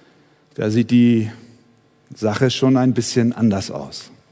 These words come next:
Verglichen mit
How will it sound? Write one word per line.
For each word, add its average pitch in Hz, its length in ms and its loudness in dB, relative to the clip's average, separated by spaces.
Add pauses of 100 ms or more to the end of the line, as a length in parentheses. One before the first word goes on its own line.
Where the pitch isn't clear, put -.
(1900)
Verglichen 135 540 4
mit 120 260 0